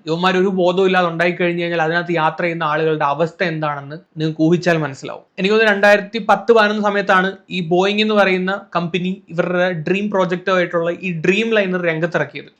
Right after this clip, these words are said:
ഇതിന്റെ ഫ്ലൈറ്റ് ഇറങ്ങിയിട്ട് ഇവരുടെ ആദ്യത്തെ ഫ്ലൈറ്റ് എങ്ങാണ്ട് ജപ്പാൻ എങ്ങാണ്ടാണ് കൊടുത്തത്. ഇന്ത്യ ആദ്യമായിട്ട് മേടിക്കുന്നത് രണ്ടായിരത്തി പതിമൂന്ന് ഡിസംബറിലാണ്.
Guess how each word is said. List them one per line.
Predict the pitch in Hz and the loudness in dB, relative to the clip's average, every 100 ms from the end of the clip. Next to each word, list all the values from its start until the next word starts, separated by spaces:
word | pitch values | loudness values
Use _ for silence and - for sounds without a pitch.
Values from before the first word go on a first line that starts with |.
| 190 | -6
ഇതിന്റെ | 226 247 | 2 2
ഫ്ലൈറ്റ് | 240 214 247 277 | 4 2 2 4
ഇറങ്ങിയിട്ട് | 247 262 285 247 269 269 _ | 4 4 0 0 -4 -6 _
ഇവരുടെ | 202 247 | 2 4
ആദ്യത്തെ | 233 240 277 294 | 6 4 4 2
ഫ്ലൈറ്റ് | 277 254 254 | 4 2 2
എങ്ങാണ്ട് | 247 247 233 | 0 0 0
ജപ്പാൻ | 214 214 254 254 | 0 2 4 4
എങ്ങാണ്ടാണ് | 233 220 202 | 4 4 4
കൊടുത്തത്. | 180 156 170 127 - - | 2 2 0 -2 -8 -4
ഇന്ത്യ | 214 247 311 | 0 4 4
ആദ്യമായിട്ട് | 285 269 269 262 262 | 6 4 2 2 2
മേടിക്കുന്നത് | 240 240 214 233 226 233 240 _ 196 | 2 2 0 -2 -2 -4 -6 _ 0
രണ്ടായിരത്തി | 220 240 247 240 247 | 4 6 6 4 2
പതിമൂന്ന് | 220 208 226 240 233 233 170 | 2 4 0 0 0 -6 -4
ഡിസംബറിലാണ്. | 156 208 254 247 247 208 135 | 0 2 2 6 6 4 0